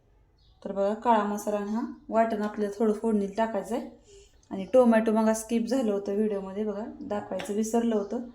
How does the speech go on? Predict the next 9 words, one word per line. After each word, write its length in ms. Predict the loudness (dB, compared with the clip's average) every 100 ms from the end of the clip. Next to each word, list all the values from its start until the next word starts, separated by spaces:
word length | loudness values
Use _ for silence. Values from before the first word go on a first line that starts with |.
| -20 _ _ -6
तर 60 | -4
आपल्याला 260 | -2 -4
फोडणीमध्ये 520 | 0 2 4 2 0 0
टोमॅटो 380 | 2 2 0
पण 140 | 0 0
लागणार 360 | 0 0 0
आहे. 100 | -2 -4 -12 -20 _ _ -8
एक 200 | -8 4
बारीक 360 | 6 6 2